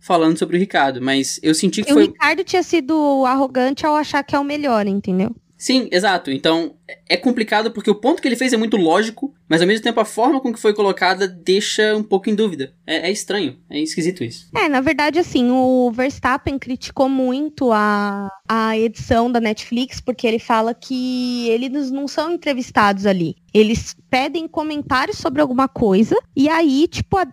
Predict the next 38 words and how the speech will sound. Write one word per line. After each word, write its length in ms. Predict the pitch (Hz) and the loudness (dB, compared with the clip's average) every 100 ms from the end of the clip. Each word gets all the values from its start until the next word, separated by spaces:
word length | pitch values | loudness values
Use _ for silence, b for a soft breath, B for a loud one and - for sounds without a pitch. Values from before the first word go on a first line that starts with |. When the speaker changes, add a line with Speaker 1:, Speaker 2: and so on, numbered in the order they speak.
| - | 0
Speaker 2:
a 140 | 269 | 0
edição 400 | 285 - 302 285 | 0 -2 0 2
é 80 | 359 | 0
feita 500 | - 294 277 339 440 | 0 0 0 0 0
e 300 | 453 440 453 | 2 2 2
eles, 240 | 453 453 | 0 -4
tipo, 340 | - - 392 349 | -6 -4 0 2
ele 160 | 339 | 2
falou, 380 | 339 427 427 339 | 0 0 2 2
"Meu, 340 | 285 311 254 226 | 0 0 0 0
é 60 | |
muito 240 | 269 330 - | 0 -4 -2
fácil 300 | 330 - 302 | -2 0 -2
alguma 280 | 254 269 | 0 -2
coisa 240 | 277 262 247 | 0 0 0
que 80 | 254 | 0
a 40 | |
gente 200 | 240 - | -2 -2
falou 320 | 240 240 262 | 0 2 2
ser 160 | 285 285 | 0 0
mal 140 | 269 | 0
interpretada." 880 | 269 277 269 302 349 - 240 202 196 - | 0 -2 -4 -2 -2 0 0 0 -4 -4
Mas, 160 | 381 466 587 | -2 0 -2
assim, 300 | - 254 247 | 0 0 2
eu 100 | 349 | 2
não 140 | 453 | 2
acho 220 | 370 349 339 | 0 0 -2
o 40 | |
Max 220 | 302 - | -2 0
referência 500 | 285 - 285 262 254 | -2 2 2 2 0
pra 200 | - 233 | 0 2
isso, 180 | 254 - | 2 0
porque 200 | - - | -2 0
ele 160 | 311 285 | 0 0
vive, 640 | 277 339 370 330 240 214 - _ _ | -2 0 2 2 2 0 -6 _ _
aspas, 600 | 233 233 240 - 285 - B B | 0 2 0 0 0 0 B B
sendo 400 | - 262 254 262 | -2 0 2 2
mal 640 | 254 226 226 220 220 220 | 2 4 4 4 2 0